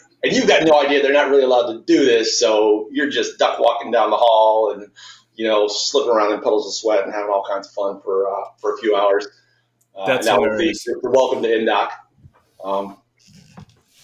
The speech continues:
Speaker 1: and then you, you know, there's a couple days to your class starts, so you're doing, you know, all the random tasks. Uh, and then N doc hits, and, uh,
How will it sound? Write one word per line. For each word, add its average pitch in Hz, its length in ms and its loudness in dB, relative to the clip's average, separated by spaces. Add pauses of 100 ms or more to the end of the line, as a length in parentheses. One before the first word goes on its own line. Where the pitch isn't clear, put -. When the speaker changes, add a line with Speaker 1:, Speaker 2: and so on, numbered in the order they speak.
(120)
Speaker 1:
and 127 140 -2
then 127 120 2
you, 120 360 -6
you 131 100 -2
know, 110 140 2
there's 113 100 0
a 113 80 -4
couple 120 220 -2
days 117 280 0
to 120 60 -10
your 113 80 -8
class 107 320 -6
starts, 107 320 -2
so 104 80 -12
you're 101 160 -16
doing, 104 380 -10
you 107 100 -18
know, 95 80 -12
all 98 160 -6
the 98 60 -10
random 98 260 -8
tasks. 95 560 -8 (420)
Uh, - 280 -10 (120)
and 104 100 -12
then 107 340 -4
N 117 140 -8
doc 113 280 0
hits, - 540 -4
and, 101 200 -14
uh, 95 320 -6